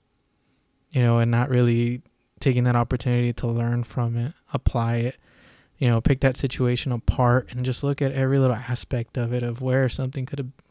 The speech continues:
been better. And I think a lot of us fail, or not fail, or miss that opportunity to,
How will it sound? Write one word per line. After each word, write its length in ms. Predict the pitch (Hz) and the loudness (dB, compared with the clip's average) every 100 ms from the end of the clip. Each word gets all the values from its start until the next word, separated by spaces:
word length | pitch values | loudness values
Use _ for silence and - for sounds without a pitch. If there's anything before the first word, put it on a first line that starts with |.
| - | -6
been 220 | 131 117 | -4 -4
better. 400 | 120 117 - - _ _ _ _ _ _ _ _ _ | -6 -10 -12 -20 _ _ _ _ _ _ _ _ _
And 300 | 131 120 117 | -2 0 0
I 60 | 123 | -2
think 180 | - 123 | -6 -4
a 60 | |
lot 140 | 120 117 | -4 -2
of 100 | 120 | -4
us 120 | 120 | -4
fail, 380 | 127 127 127 127 _ _ _ _ _ | -4 -2 -2 -6 _ _ _ _ _
or 120 | 143 131 | -2 0
not 160 | 127 | 0
fail, 280 | - 127 120 | 0 2 4
or 240 | 120 117 | 2 0
miss 260 | 120 156 170 | 2 2 2
that 120 | 131 | -2
opportunity 760 | 120 - 127 151 151 120 120 123 _ _ _ | -4 -4 -2 0 0 0 -4 -8 _ _ _
to, 400 | - 123 120 123 | -6 -2 -2 -4